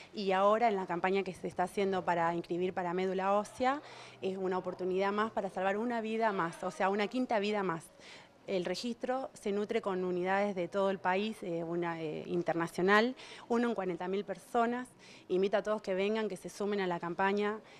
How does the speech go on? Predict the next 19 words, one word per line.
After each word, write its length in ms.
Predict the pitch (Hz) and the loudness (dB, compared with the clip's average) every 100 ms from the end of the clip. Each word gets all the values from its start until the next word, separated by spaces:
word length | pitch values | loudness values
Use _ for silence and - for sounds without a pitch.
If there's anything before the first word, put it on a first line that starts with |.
| - | -8
que 120 | 180 | 0
donen 300 | 175 202 208 | 2 4 4
una 140 | 185 175 | 2 0
muestra 320 | 185 180 180 | -2 -2 -4
de 60 | |
sangre, 640 | 175 214 208 208 208 208 196 | 0 2 2 2 0 -2 -4
que 340 | 185 170 170 170 | -4 -2 -2 -4
se 60 | 190 | -6
inscriban 360 | 175 185 196 | -2 0 2
para 200 | 185 175 | 2 0
donar 240 | 175 185 190 | 2 2 4
plaquetas, 680 | 180 170 233 214 202 202 - - - - | 2 4 4 4 2 0 -4 -20 -18 -4
no 100 | 202 | -2
solamente 420 | 190 196 196 196 | 0 2 2 2
para 200 | 180 170 | 0 0
médula, 320 | 180 196 196 185 | 2 0 0 -2
sino 180 | 180 | -2
para 160 | 175 175 | -2 -2
plaquetas. 480 | 165 190 196 202 | -2 -2 -2 -2